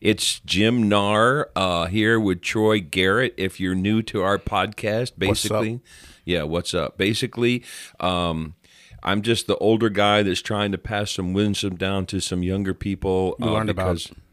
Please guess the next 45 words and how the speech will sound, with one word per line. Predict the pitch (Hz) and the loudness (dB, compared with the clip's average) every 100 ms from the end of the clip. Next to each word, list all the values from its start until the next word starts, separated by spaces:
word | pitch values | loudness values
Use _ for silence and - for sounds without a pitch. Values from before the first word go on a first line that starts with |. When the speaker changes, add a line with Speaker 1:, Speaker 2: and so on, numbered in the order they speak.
| _ | _
Speaker 2:
we | 113 | 0
learned | 104 101 87 | 2 2 0
about | 85 | -2
that | 85 - | -4 -4
term | 85 78 73 - _ _ _ | -4 -6 -12 -18 _ _ _
this, | - 85 | -4 -2
Speaker 1:
What? | - | 0
Speaker 2:
this | 98 - | -4 -2
past | - 80 - | -2 -2 -6
week, | 82 - | -12 -8
older. | 85 82 85 92 - | -6 -4 -6 -4 0
Speaker 1:
Older? | 95 92 98 104 117 - - | 2 4 2 2 -2 -8 -6
Yeah, | 87 82 | -2 0
somebody | 82 104 117 | -2 -2 -2
didn't | 98 82 | -2 -4
want | 87 | -4
to | 87 | -4
be | 82 | -6
called | - 85 76 | -6 -6 -6
older. | 80 80 76 60 57 _ _ _ _ _ _ _ _ - | -4 -4 -4 -8 -10 _ _ _ _ _ _ _ _ 0
He | |
want, | 110 110 98 | 0 0 0
he's, | 107 98 - | -4 -6 -6
yeah. | 87 80 71 73 - - | -2 -2 -4 -12 -20 -14
Well, | 87 98 | -2 0
I | 143 | 2
don't | 143 | 2
want | 92 | 0
to | |
be | 85 | -2
called | - 85 78 | -4 -4 -2
old. | 90 90 76 76 | -2 0 -2 0
Older | 113 135 90 | 0 2 -2
is | |
better | 85 85 82 | -2 -4 -4
than | 73 69 | -6 -6
old. | 87 69 64 - | -4 -4 -4 4
Speaker 2:
Older | 117 101 104 101 92 | 4 6 4 4 2
is | 92 | -2
better | 92 95 87 | -2 -2 -2
than | 85 - | -6 -8
old. | 95 78 - - _ _ _ _ _ _ - | -8 -8 -12 -20 _ _ _ _ _ _ -4
Speaker 1:
Older, | 110 160 98 71 | 0 2 2 2
yes. | 107 110 71 - | 0 0 -2 -6
Speaker 2:
Okay. | 143 | -6